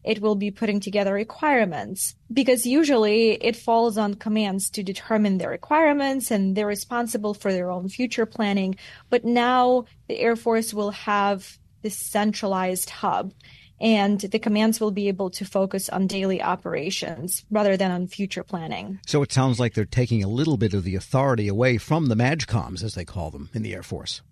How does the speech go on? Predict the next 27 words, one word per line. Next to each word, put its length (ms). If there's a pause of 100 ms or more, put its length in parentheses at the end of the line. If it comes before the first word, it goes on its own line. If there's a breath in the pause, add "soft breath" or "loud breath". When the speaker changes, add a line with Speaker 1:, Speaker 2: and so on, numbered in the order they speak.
(200)
Speaker 1:
Definitely, 640
definitely. 520
And 320
at 120
the 80
same 280
time, 640 (720 loud breath)
they're 120
also 320
standing 420
up 220
an 300
integrated 680
capabilities 840
office. 880
That 180
office 500
will 220
kind 300
of 100
prioritize 1120 (180)
investments, 840
mostly 380
modernization 840
inve-, 300
investments, 680 (340 loud breath)
and 380